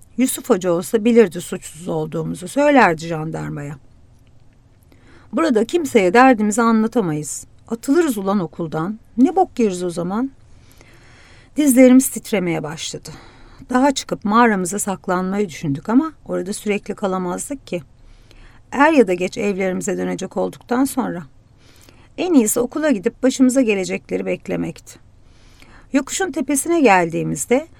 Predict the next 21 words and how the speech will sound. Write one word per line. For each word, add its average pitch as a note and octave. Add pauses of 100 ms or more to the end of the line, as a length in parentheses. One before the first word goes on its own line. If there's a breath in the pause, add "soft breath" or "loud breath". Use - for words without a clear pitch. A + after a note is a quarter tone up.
(320 soft breath)
aşağıda D4+
okulun C#4
damı A#3
gözüktü. D3 (380)
Haftalardır D4
koşarak B3
indiğimiz G3
yolda D#3+ (380 loud breath)
ayaklarımız C4
geri B3
geri G3+
giderek, F3+
yükümüzün A#3+
altında G3
ezilerek G#3
yürüdük. D#3 (1600 soft breath)
Okula F#4
jandarma D4+
gelmedi G3+
o D3+
gün. D3